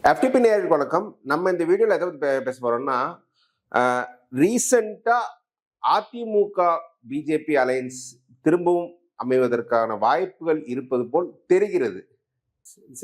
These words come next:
எப்-, எப்போதுன்னா, இந்த டெல்லி சட்டமன்ற தேர்தல் முடிவு வந்த பி-, பிற-, பிறகு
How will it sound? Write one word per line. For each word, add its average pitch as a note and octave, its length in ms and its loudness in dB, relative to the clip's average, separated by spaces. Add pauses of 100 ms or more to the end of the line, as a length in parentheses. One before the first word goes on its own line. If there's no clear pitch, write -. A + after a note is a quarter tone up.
(100)
எப்-, B2 220 0
எப்போதுன்னா, E3 560 2
இந்த A#2+ 460 0
டெல்லி D#3 260 -2
சட்டமன்ற C#3+ 460 -2
தேர்தல் A#2+ 280 -6
முடிவு A#2 280 -2
வந்த A2 220 -2
பி-, G#2+ 240 -4
பிற-, G#2 160 0
பிறகு B2 340 -2